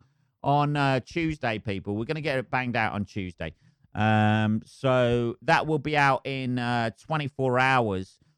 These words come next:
Um, if you wanna message me or anything like that, you can email me at, uh, podcast at benbriggs dot co dot U K. Uh, like the page, do whatever, uh, share it if you want to.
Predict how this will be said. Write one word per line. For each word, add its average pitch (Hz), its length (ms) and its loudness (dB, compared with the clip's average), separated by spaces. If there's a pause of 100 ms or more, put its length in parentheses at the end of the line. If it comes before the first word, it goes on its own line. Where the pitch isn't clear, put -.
(240)
Um, 120 920 2 (320)
if 202 220 -4
you 202 180 -4
wanna 196 480 4
message 196 440 -6
me 190 480 -6
or 147 360 2
anything 170 400 -6
like 147 180 -2
that, 143 200 0
you 190 280 -10
can 185 520 -2
email 156 380 -2
me 113 360 -6
at, 117 360 -2
uh, 107 560 0
podcast 151 560 -2
at 117 220 -2 (140)
benbriggs 113 520 -6
dot 98 180 -8
co 110 180 -4
dot 101 160 -4
U 101 160 -12
K. 165 380 -2 (380)
Uh, 139 800 0
like 170 420 2
the 143 80 -6
page, 147 600 0
do 180 180 0
whatever, 139 800 2
uh, 127 260 -2
share 151 360 0
it - 100 -6
if 131 180 -8
you 123 80 -6
want 135 360 -6
to. 139 180 0